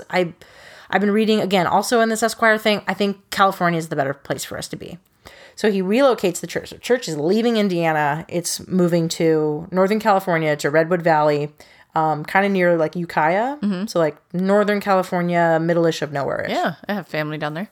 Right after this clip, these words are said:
Speaker 1: There you go. Um, okay, so now is about the time. So they relocate the church. They're there. Um, and it kinda puts them closer to San Francisco. He wants to lean on all the movements and the things that are, like, take some of that San Francisco power with him.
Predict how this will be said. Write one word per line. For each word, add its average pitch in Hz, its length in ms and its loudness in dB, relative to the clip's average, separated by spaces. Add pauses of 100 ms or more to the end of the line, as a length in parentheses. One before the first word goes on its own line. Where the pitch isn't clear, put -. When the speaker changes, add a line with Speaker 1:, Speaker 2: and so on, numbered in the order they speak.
(120)
Speaker 1:
There 302 100 -4
you 247 60 -4
go. - 840 -8
Um, 196 520 0 (120)
okay, 220 260 -2
so 240 680 2 (680)
now 240 460 0
is 359 100 -2
about 196 440 0
the 208 60 -2
time. 143 340 -8
So - 120 -16
they 135 100 -12
relocate 254 480 -4
the 247 60 -12
church. 185 380 0
They're - 120 -10
there. 196 440 4 (260)
Um, 165 300 0
and 196 120 -2
it - 260 -4
kinda 247 180 0
puts 269 260 -2
them 226 180 0
closer 208 360 0
to 190 40 0
San 185 200 -4
Francisco. 175 500 -2
He 185 100 0
wants 170 200 -2
to 170 80 -2
lean 175 320 0
on 160 440 0 (160)
all 180 360 4
the 170 80 2
movements 170 480 0
and 165 100 -2
the - 40 -10
things 156 200 -2
that 156 60 0
are, 143 160 2
like, 135 240 -4
take 165 120 -6
some 170 120 -4
of 147 80 2
that - 80 -10
San 156 100 -2
Francisco 165 380 -4
power 190 260 2
with 208 160 2
him. 254 160 0